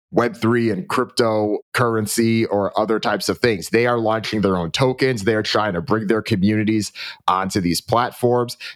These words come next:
and they're trying other new and inventive things. But four or five years ago, they might have been a bit more reliant on trying to still see, "Okay, how can I get on the biggest playlist possible?" Or, "How can I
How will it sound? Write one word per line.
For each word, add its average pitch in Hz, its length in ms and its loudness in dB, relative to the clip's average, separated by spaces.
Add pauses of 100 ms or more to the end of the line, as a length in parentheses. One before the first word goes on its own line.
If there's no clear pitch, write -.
and 107 220 0 (160)
they're 101 360 2
trying 123 480 0
other 107 300 2
new 98 360 2
and 98 80 2
inventive 90 540 -2
things. - 440 -2 (340)
But 110 300 0
four 147 220 2
or 143 40 0
five 139 360 -2
years 208 260 0
ago, 107 480 0 (220)
they 156 200 4
might 127 340 0
have 95 200 -4
been 110 180 2
a 98 60 0
bit 92 280 -2
more 104 200 0
reliant 104 640 0 (140)
on 98 300 0
trying 107 440 0
to 98 220 0
still 110 420 -2
see, 113 260 0
"Okay, 104 260 -2
how 107 200 -2
can 107 160 -4
I 98 120 -2
get 101 240 -2
on 98 200 -2
the 92 80 -2
biggest 98 460 -4
playlist 104 540 -2
possible?" 101 600 -4
Or, 87 140 -2
"How 107 240 -2
can 104 260 -2
I 98 300 -2